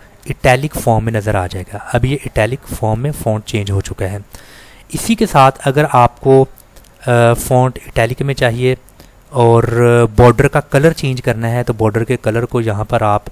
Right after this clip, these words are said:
select कर लें, आपको कैसा border color चाहिए, तो आप कोई सा भी यहाँ पर randomly click कर दें। Click करने के बाद आप view में जाएँ तो वो आपका border जो सा है वो, अ, यहाँ पर वो जो ऐसी option थी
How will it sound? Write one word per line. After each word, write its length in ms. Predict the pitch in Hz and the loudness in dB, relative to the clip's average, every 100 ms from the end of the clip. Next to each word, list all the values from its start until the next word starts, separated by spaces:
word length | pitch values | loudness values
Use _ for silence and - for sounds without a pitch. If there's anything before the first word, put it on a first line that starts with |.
| - - - - | -20 -20 -20 -14
select 220 | 117 113 | -6 -6
कर 120 | - 113 | -4 -6
लें, 160 | 117 | -4
आपको 260 | 117 110 117 | -4 -4 -6
कैसा 320 | - 104 123 | -4 -4 -2
border 300 | 110 104 113 | -2 -2 -2
color 240 | - 110 | -4 -4
चाहिए, 400 | 113 113 101 107 - - - _ - | -4 -4 -4 -6 -8 -16 -20 _ -14
तो 80 | - | 0
आप 300 | 117 110 - | 2 2 2
कोई 200 | 131 139 | 0 2
सा 140 | - | 0
भी 120 | 123 | -2
यहाँ 180 | 117 107 | -4 -4
पर 140 | 107 | -2
randomly 440 | 110 104 101 104 107 | -2 -2 -4 -6 -8
click 220 | - 110 | -10 -8
कर 160 | - 104 | -6 -4
दें। 160 | 127 143 - - _ _ | -6 -8 -14 -20 _ _
Click 160 | 117 117 | -8 -6
करने 220 | 113 113 | -4 -4
के 80 | 107 | -2
बाद 240 | 110 107 | -2 0
आप 180 | 107 104 - | -2 -4 -10
view 240 | 98 110 | -6 -2
में 80 | 131 | -2
जाएँ 280 | 131 123 127 - _ - | -2 -4 -6 -12 _ -8
तो 80 | |
वो 180 | 110 110 | -4 0
आपका 240 | 113 - 110 | 0 0 -4
border 300 | 107 101 107 | -2 -2 -4
जो 160 | 104 | -6
सा 160 | 101 101 | -6 -6
है 100 | 107 | -6
वो, 220 | 104 139 - _ - _ _ | -4 -6 -8 _ -20 _ _
अ, 40 | 104 | -4
यहाँ 360 | 101 101 101 | -2 -2 -4
पर 440 | - 117 110 110 113 - - _ _ _ | -4 -2 -2 -2 -8 -16 -20 _ _ _
वो 100 | 120 | -6
जो 120 | 113 | 2
ऐसी 240 | 127 120 160 | 2 4 2
option 320 | 131 - 147 | 2 0 -4
थी 220 | 143 147 | -4 -8